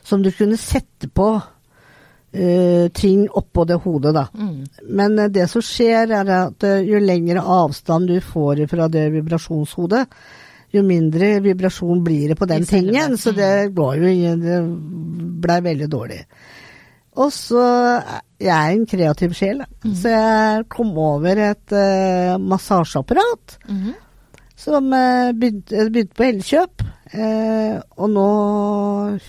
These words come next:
Speaker 1: sist jeg kjøpte, så kjøpte jeg på Europris, og jeg må innrømme, jeg har slitt ut fem stykker.
Speaker 2: Den
Speaker 1: Det
Speaker 2: liker
Speaker 1: er
Speaker 2: jeg.
Speaker 1: et, eh, eh, det er en halv meter lang, eh, skaft,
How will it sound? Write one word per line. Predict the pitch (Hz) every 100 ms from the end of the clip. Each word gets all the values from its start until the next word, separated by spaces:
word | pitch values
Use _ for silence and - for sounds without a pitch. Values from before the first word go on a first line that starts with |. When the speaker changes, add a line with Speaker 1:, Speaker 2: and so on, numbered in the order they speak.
| - 370
Speaker 1:
sist | - 196 - -
jeg | 190
kjøpte, | - 196 - - 226 233 233 226 220 220
så | - 202
kjøpte | 190 175 -
jeg | 160
på | 160 160 156 -
Europris, | 156 151 170 - 349 - - _ - - _ -
og |
jeg | 185
må | 180
innrømme, | 180 175 170 175 202
jeg | 202
har |
slitt | 190 - 170 170
ut | 170
fem | - - 160 156 175 190
stykker. | - 180 - 208 262 240 214 - - - - - - -
Speaker 2:
Den | 185
Speaker 1:
Det | 214
Speaker 2:
liker | 233
Speaker 1:
er | 208 208
Speaker 2:
jeg. | 226
Speaker 1:
et, | - 220
eh, | 220 220 220 220 220 - -
eh, | 220 208 208 208 202 202
det | 170
er | 170 165
en | 190
halv | 185 - 196 233
meter | 220 196 190 - 220 214 214 208
lang, | 208 180 185 202 196
eh, | 190 185 185 185 185
skaft, | - - 294 - -